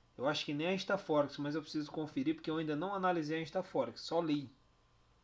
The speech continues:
Mas deve tá ali ma-, é, mano a mano as duas. E declarada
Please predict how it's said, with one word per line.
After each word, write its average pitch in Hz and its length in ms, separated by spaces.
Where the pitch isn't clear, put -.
Mas 127 180
deve 156 220
tá 175 160
ali 160 140
ma-, 151 400
é, 135 360
mano 156 280
a 214 60
mano 170 280
as 165 100
duas. 113 420
E 165 100
declarada 160 920